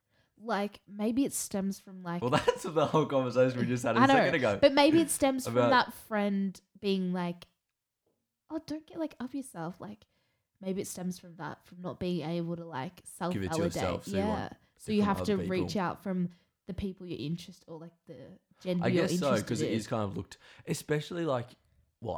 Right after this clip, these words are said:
Speaker 2: obviously I don't have other countries' experience to go off, but, you know, in Australia there is, like, the tall poppy syndrome, where it's like, if you're standing out too much or if you're being too good,
Speaker 1: Yeah.
Speaker 2: you
Speaker 1: People just
Speaker 2: get
Speaker 1: wanna
Speaker 2: cut you
Speaker 1: bully
Speaker 2: down.
Speaker 1: out. Yeah.
Speaker 2: Um, so it's kind of like there's this dark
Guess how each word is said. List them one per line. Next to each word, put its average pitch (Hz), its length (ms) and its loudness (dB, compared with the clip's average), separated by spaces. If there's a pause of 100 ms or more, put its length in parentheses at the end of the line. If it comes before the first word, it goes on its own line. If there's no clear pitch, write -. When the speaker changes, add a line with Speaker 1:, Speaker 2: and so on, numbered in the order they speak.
Speaker 2:
obviously 104 380 -6
I 92 60 -2
don't 90 140 -6
have 90 260 -6
other 95 180 -8
countries' 95 720 -10
experience 92 500 -12
to 101 100 -12
go 92 200 -6
off, 95 200 -12 (280)
but, 120 120 -6
you 120 60 -4
know, 110 120 -4
in 101 100 -6
Australia 98 360 -4
there 92 120 -6
is, 92 340 -10
like, 92 180 -10
the - 80 -14
tall - 180 -8
poppy 92 320 -6
syndrome, 90 600 -8 (240)
where 95 100 -2
it's 87 100 -6
like, 92 160 -6
if 101 180 -10
you're 101 100 -4
standing 92 420 -10
out 90 180 -10
too 95 140 -10
much 90 380 -12
or 92 200 -8
if 95 160 -14
you're 92 160 -8 (300)
being 95 280 -8
too 90 280 -10
good, 87 520 -10
Speaker 1:
Yeah. 202 460 -12 (180)
Speaker 2:
you 202 180 -8
Speaker 1:
People 180 40 -12
just - 200 -10
Speaker 2:
get - 20 -
Speaker 1:
wanna 160 120 -12
Speaker 2:
cut 90 180 -6
you - 80 -6
Speaker 1:
bully - 60 -6
Speaker 2:
down. - 220 -6
Speaker 1:
out. - 200 -12
Yeah. 135 400 -8
Speaker 2:
Um, 104 280 0
so 127 140 -4
it's 120 100 -6
kind 127 140 -2
of 131 100 -4
like 127 180 -2
there's 110 180 -2
this 101 180 -8
dark 98 580 -4